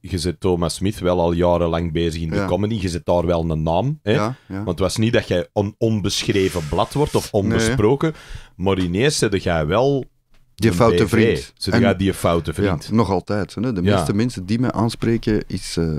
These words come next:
Speaker 2: allee, als je in de winkel herkend wordt over de foto, is dat de
Speaker 1: Mhm.
Speaker 2: Foute Vriend, hè. Maak met de Foute Vriend op de foto, hè.
Speaker 1: Ja.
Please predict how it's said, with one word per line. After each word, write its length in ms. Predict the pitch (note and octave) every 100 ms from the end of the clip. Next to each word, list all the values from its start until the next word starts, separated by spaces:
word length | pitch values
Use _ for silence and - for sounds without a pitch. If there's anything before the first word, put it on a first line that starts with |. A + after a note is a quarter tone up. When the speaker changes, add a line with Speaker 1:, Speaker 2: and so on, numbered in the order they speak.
| -
Speaker 2:
allee, 260 | - D#2 - -
als 140 | D#2
je 100 | -
in 60 | F2
de 80 | E2
winkel 260 | F#2 F#2+
herkend 320 | F2+ - G#2
wordt 160 | A2 G2
over 180 | F2+ -
de 80 | E2
foto, 440 | G2 G2 A2+ G#2+
is 220 | - F#2+
dat 380 | F2 E2 E2+ D2+ - - - - -
de 80 |
Speaker 1:
Mhm. 140 | G2 F2+
Speaker 2:
Foute 300 | F2+ E2+ D2
Vriend, 260 | F#2 F#2+
hè. 140 | - F#2
Maak 200 | F2 -
met 100 | E2
de 60 |
Foute 280 | - D#2+ E2
Vriend 240 | D#2+ F2+ F#2+
op 100 | F2
de 120 | F2+
foto, 280 | - - C2+ - -
hè. 100 | F#2+
Speaker 1:
Ja. 160 | E2+